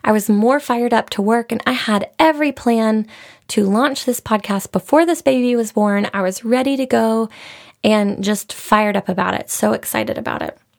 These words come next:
And so after having such a new vigor and excitement for my work, I came home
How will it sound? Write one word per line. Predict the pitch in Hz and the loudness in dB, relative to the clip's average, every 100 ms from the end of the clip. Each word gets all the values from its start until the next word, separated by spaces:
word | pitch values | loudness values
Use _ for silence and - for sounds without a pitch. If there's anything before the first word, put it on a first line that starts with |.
| _ _ _ _ _ _ _ _ | _ _ _ _ _ _ _ _
And | 226 | -2
so | 233 - | 0 0
after | - 311 - 320 | 0 0 0 0
having | 285 277 269 | 2 2 2
such | 254 - - - - - _ _ _ _ _ - | 0 0 -2 -2 -8 -10 _ _ _ _ _ -2
a | |
new | 233 233 269 294 294 214 | 0 2 2 2 -2 0
vigor | 254 254 269 | 2 2 2
and | - 208 | 0 -2
excitement | 214 - 311 294 294 - | -4 0 0 2 0 0
for | 233 | -2
my | 220 | 0
work, | 208 254 247 | 2 2 2
I | 226 | -4
came | - 208 190 | -8 -4 -4
home | - 330 330 330 | 0 2 2 0